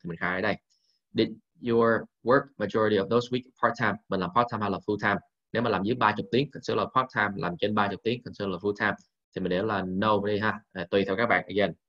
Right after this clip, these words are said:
nếu mà part time thì để part time, full time thì để full time. Thì trong trường hợp này mình để là full time đi ha. Are you willing to work full time? Yes. À, các bạn có chịu làm full time hay không? Yes. Are you willing to work part time? Bạn có chịu làm part time hay không? At least cho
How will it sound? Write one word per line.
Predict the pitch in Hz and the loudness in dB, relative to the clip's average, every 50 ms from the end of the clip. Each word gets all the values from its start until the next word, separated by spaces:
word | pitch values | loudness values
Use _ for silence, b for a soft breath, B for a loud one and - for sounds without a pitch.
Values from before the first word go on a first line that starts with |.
| _ _ | _ _
nếu | - 107 113 | -6 -4 -2
mà | 117 98 90 92 90 - - | 0 0 -2 -2 -4 -2 -2
part | 107 107 - 113 | -2 -2 -2 -4
time | 98 95 95 | -6 -6 -4
thì | 98 | -2
để | 95 90 | -4 -2
part | 90 95 92 - - | -2 -2 -4 -4 -4
time, | 107 98 95 - - | -4 -4 -4 -6 -4
full | - 104 101 104 | -4 -2 -2 -2
time | 98 95 95 | -6 -8 -6
thì | - | -8
để | - - - | -12 -8 -4
full | 98 98 95 - - 98 98 | -4 -4 -4 -4 -8 -8 -4
time. | - 104 98 - _ b b b b _ - - | -2 -2 -2 -2 _ b b b b _ -14 -8
Thì | 92 | -6
trong | - 101 98 | -4 -4 -4
trường | 104 95 | -2 -2
hợp | 95 87 92 | -2 -2 -2
này | 92 90 90 | -4 -4 -4
mình | 87 85 | -4 -4
để | 87 98 | -2 -2
là | 101 95 - - | -4 -6 -6 -8
full | 98 98 | -8 -6
time | - 95 95 98 95 | -4 -4 -4 -4 -4
đi | 95 | -4
ha. | 101 110 107 104 - _ _ _ _ _ _ - | -2 -2 -4 -4 -4 _ _ _ _ _ _ -4
Are | 101 101 98 104 | -2 0 2 2
you | 113 113 | 2 4
willing | 113 117 117 113 107 - 104 | 4 6 4 4 2 0 0
to | 101 | 0
work | 113 123 - - | 0 0 0 0
full | 123 120 | -4 -4
time? | 113 120 113 107 - - _ _ _ _ _ - | 0 0 0 0 0 -2 _ _ _ _ _ -8
Yes. | - 95 90 - - - _ _ _ _ _ _ _ _ _ _ _ _ _ _ | -4 -4 -4 -4 -6 -10 _ _ _ _ _ _ _ _ _ _ _ _ _ _
À, | - - 95 - | -8 -8 -4 -4
các | 113 | -2
bạn | 98 90 92 | -2 -2 -2
có | 107 117 | -2 -2
chịu | 113 95 | -2 -2
làm | 92 90 | -2 -2
full | 90 101 | -4 -4
time | 104 110 101 101 | -4 -2 -2 -2
hay | 101 104 | 0 0
không? | 110 104 104 - _ _ _ - - | 0 0 -2 -4 _ _ _ -8 -6
Yes. | 90 - - - _ b b b b b b - | -6 -6 -6 -10 _ b b b b b b -6
Are | 92 92 95 104 | -4 -2 0 0
you | 110 113 | 0 2
willing | 113 110 113 117 113 104 101 104 - | 2 4 4 4 4 2 -2 -4 -6
to | 101 | -4
work | 98 110 131 127 - _ - - | 0 2 2 2 0 _ 0 0
part | - - - - | 0 0 2 0
time? | 127 120 110 87 - _ _ _ _ _ - | 2 2 2 0 -2 _ _ _ _ _ -6
Bạn | - 82 90 90 | -4 -2 -2 -2
có | 117 117 | -4 -4
chịu | - - | -4 -2
làm | 101 95 92 90 - - | 0 0 -2 -2 -2 0
part | 135 135 - 135 | 0 0 0 0
time | 117 107 107 | -2 0 0
hay | 107 110 | 0 2
không? | 117 117 107 - - _ - | 4 2 2 2 -2 _ -8
At | - 85 | -8 -4
least | 87 117 143 156 156 - - _ _ _ | 0 0 0 0 0 -4 -10 _ _ _
cho | - 92 95 98 | -2 0 0 0